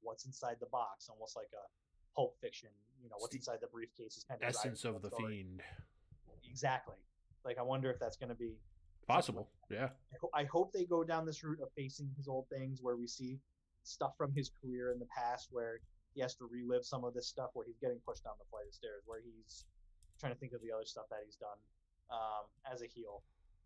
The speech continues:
Speaker 1: Uh, being handcuffed and kissing someone's wife. You know what I mean? Like when he
Speaker 2: Yep.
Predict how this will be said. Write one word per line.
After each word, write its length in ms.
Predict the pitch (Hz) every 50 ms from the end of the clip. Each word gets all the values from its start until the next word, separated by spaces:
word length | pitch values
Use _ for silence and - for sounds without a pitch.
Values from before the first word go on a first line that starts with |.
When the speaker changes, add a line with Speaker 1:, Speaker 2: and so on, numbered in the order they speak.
| - _ -
Speaker 1:
Uh, 220 | 147 139 127 123 127 131
being 200 | 135 143 135 135 135 -
handcuffed 500 | 151 147 143 139 139 - 143 127 - -
and 180 | - 127 120 120
kissing 280 | - 147 123 - 135 135
someone's 360 | - 143 127 127 123 117 117
wife. 280 | 120 117 117 107 104 - -
You 100 | - 151
know 60 | 151
what 80 | 147 143
I 20 |
mean? 120 | 143 143 139
Like 140 | 127 123
when 120 | - 127 123
he 60 | 120
Speaker 2:
Yep. 120 | 127 -